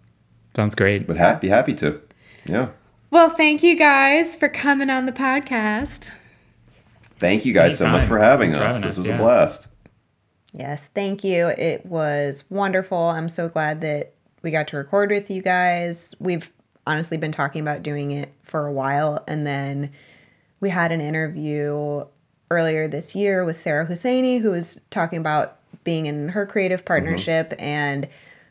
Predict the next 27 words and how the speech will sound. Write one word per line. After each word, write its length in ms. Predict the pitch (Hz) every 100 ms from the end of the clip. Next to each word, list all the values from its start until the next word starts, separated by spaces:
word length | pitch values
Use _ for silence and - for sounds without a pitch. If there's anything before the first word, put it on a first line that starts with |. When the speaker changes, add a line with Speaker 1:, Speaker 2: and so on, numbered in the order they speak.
| _ _ _ -
Speaker 4:
we 240 | 151 170
were 140 | 160 156
just 320 | 143 - -
inspired, 580 | - 151 - 156 147 147
like, 140 | 135 233
"Yeah, 240 | 254 240 208
let's 240 | 208 202
just 160 | 170 -
bring 200 | 143 143
you 40 |
guys 240 | 135 131 135
on 340 | 80 - - -
and, 440 | - 87 - - - -
and 400 | - - - - -
go 160 | 71
for 240 | - 95 90
it." 140 | -
And 160 | - 147
then 480 | 147 147 147 156 151
realized 500 | 143 147 151 156 156
it 40 | 151
was 380 | 160 - - _ -
around 240 | 180 180
Valentine's 600 | 180 180 285 208 160 151 -
Day 200 | 147 175
and 180 | 175 170
thought, 320 | 170 165